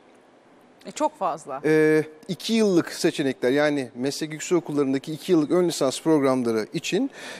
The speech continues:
Speaker 2: e, tablo üçte, e, tam on bir bin yedi yüz altmış bir seçenek var. Lisans programları tercih edebilecekleri, yani yüksekokul ve fakültelerdeki dört yıl ve daha uzun süreli programlarla ilgili de on bir bin dört yüz seksen dört seçenek var. Ee,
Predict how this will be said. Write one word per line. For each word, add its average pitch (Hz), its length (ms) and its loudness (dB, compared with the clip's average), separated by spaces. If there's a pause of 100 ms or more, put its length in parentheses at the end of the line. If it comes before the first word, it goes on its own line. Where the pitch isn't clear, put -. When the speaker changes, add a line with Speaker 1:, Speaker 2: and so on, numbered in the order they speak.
(120)
Speaker 2:
e, 151 580 4 (100)
tablo 170 340 2
üçte, 202 480 -2 (220)
e, 143 400 0
tam 180 220 0
on 190 260 0
bir 165 160 -4
bin 175 80 -4
yedi 170 200 -2
yüz 165 160 -6
altmış - 340 -4
bir 180 80 -2
seçenek 131 480 -4
var. 233 340 0 (720)
Lisans 220 340 0
programları 156 440 0
tercih 147 340 0
edebilecekleri, 131 480 -6
yani 143 200 2
yüksekokul 151 480 -2
ve 143 60 2
fakültelerdeki 139 720 -2
dört 156 260 2
yıl 151 120 0
ve 139 120 -2
daha 160 220 2
uzun 143 160 -2
süreli 131 280 -2
programlarla 139 680 2
ilgili 143 420 0
de 214 60 6
on 185 260 2
bir 175 120 2
bin 202 120 0
dört 170 220 2
yüz 170 100 -10
seksen 160 440 -2
dört 233 140 0 (420)
seçenek 139 600 -2
var. 101 260 -4 (720)
Ee, 147 300 4